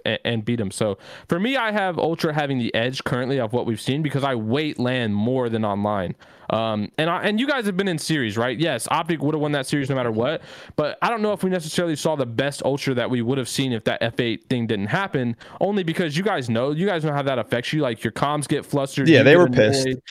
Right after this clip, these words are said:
Speaker 2: They were
Speaker 1: Yeah, you
Speaker 2: pissed.
Speaker 1: get pissed off. Like, it, it, it changes how your team plays. Um, so
Speaker 2: Ye-
Speaker 1: I, to me, that, that series has an asterisk, and I'm not really gonna judge them. I, I think Optic wins that series regardless,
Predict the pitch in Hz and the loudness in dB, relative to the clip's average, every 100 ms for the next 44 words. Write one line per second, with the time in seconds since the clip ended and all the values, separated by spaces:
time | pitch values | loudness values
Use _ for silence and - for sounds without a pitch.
0 | - 135 147 143 117 - - 170 - 143 | -6 2 2 4 4 2 -2 -6 -4 -2
1 | 139 139 131 123 - 131 117 160 - 165 | -2 -2 -2 -2 0 0 0 -2 -2 -2
2 | 214 208 180 170 170 143 - 139 - 139 | -2 -2 -2 -2 0 -2 -2 -2 -2 -2
3 | 123 87 - - - - 113 117 113 107 | -2 -4 -8 -20 -20 -6 -2 0 0 -2
4 | 101 - _ - - 127 98 160 - - | -4 -8 _ -6 0 0 0 -2 -2 -6
5 | - 185 226 220 185 180 165 - 190 180 | -4 -2 0 -2 -2 -4 -2 -2 -2 0
6 | 160 127 127 151 185 - 123 151 131 147 | 0 0 0 0 -2 0 0 0 0 0
7 | 139 127 110 113 127 131 143 143 143 - | 0 -2 -2 -2 -2 0 -2 -2 -4 -4
8 | 139 139 170 156 - 139 143 139 123 135 | -2 0 -2 -4 -2 -2 0 -2 0 0
9 | 131 - 135 120 - - 113 123 175 208 | -2 -2 -2 -2 -4 -4 0 0 0 -2
10 | - | -4